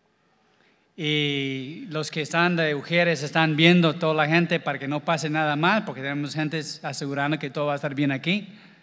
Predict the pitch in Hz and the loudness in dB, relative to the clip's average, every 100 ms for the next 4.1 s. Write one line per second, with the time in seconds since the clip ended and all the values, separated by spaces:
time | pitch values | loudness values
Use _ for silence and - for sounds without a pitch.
0 | _ _ _ _ _ _ _ _ _ 143 | _ _ _ _ _ _ _ _ _ -6
1 | 143 160 147 143 165 170 170 - 147 139 | -2 -2 -2 0 2 4 2 -2 -4 0
2 | 156 180 190 170 131 135 135 156 151 160 | 2 4 2 -2 -8 -10 -8 -6 -4 -4
3 | 151 135 214 180 147 147 139 165 226 190 | -4 -8 -8 -8 -6 -6 2 6 6 4